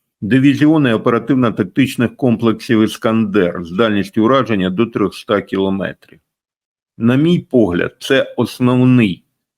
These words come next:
елемент небезпеки, який може бути для української сторони з білоруської території. Ну, відповідно, використання летовищ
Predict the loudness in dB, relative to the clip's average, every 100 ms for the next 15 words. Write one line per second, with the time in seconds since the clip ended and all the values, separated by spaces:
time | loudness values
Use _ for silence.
0 | _ _ _ _ _ _ _ _ _ _
1 | 0 2 4 4 2 0 -4 -4 -2 0
2 | 0 0 -2 -2 0 2 2 2 2 4
3 | 4 2 0 -2 -2 -2 0 0 0 -2
4 | -2 -4 -6 -6 -6 -2 0 2 0 -2
5 | -8 -4 0 2 2 0 -2 -2 -2 0
6 | -2 -2 -2 -4 -4 0 2 2 2 2
7 | 2 2 0 0 0 -2 -2 -2 -2 -2
8 | -2 -4 -8 _ _ _ _ -4 2 2
9 | 0 -2 0 2 2 -2 -10